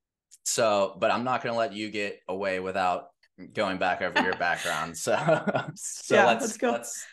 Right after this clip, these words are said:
Speaker 1: hear where, where, where you started and, uh, you know, how you got to where you are now.
Speaker 2: Yes. Yeah. I'll try to just highlight <laughs> some of the interesting points. Um, so I went to Indiana University, from Indiana, from South Bend, Indiana.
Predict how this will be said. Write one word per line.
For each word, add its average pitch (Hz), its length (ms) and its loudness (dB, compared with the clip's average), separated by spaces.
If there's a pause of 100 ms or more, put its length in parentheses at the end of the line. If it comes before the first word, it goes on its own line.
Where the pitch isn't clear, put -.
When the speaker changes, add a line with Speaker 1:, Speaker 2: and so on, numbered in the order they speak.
(160)
Speaker 1:
hear 135 260 4
where, 110 500 2
where, 127 300 4
where 120 160 2
you 120 100 0
started 117 500 2
and, 98 200 -4
uh, 87 320 0
you 87 60 -6
know, 90 140 -2
how 92 160 -2
you 95 120 -4
got 90 220 -2
to 90 80 -8
where 87 140 -2
you 87 160 -2
are 82 120 -2
now. 80 340 -6 (580)
Speaker 2:
Yes. 202 580 0
Yeah. 208 180 4
I'll 202 140 2
try 214 240 2
to 220 120 2
just 226 220 -4
highlight 190 640 -2 (340)
<laughs> - 440 -16
some 220 180 -4
of 226 60 -6
the 214 140 -4
interesting 196 480 -10
points. 202 460 -2 (560)
Um, 214 500 6 (460)
so 226 140 4
I 220 120 8
went 302 160 6
to 339 120 2
Indiana 196 380 2
University, - 760 -8 (160)
from 214 200 4
Indiana, 180 400 4
from 190 160 -4
South 175 260 -2
Bend, 185 220 -2
Indiana. 185 720 -2